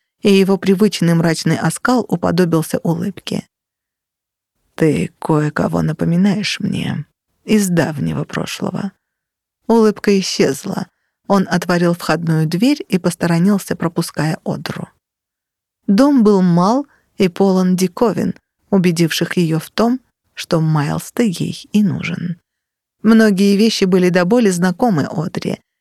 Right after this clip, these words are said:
Обвитая золотой нитью деревянное веретено в передней, изящная стеклянная туфелька на каминной полке,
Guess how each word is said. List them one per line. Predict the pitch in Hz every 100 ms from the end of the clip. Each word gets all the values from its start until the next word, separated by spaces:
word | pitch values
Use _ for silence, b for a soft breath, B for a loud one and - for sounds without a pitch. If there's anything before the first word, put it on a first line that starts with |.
| _ _
Обвитая | 240 226 339 - 185 165
золотой | 180 180 180 240
нитью | 214 226 170
деревянное | 156 160 165 202 180 151
веретено | 147 147 151 170 160 196
в | -
передней, | 233 220 220 - 220 214 - _ _ _
изящная | 220 220 277 262 233 233
стеклянная | 220 220 220 196 180 170 165
туфелька | 156 156 - 185 208
на | 208
каминной | 214 208 208 208 208
полке, | - 208 202 - 202 202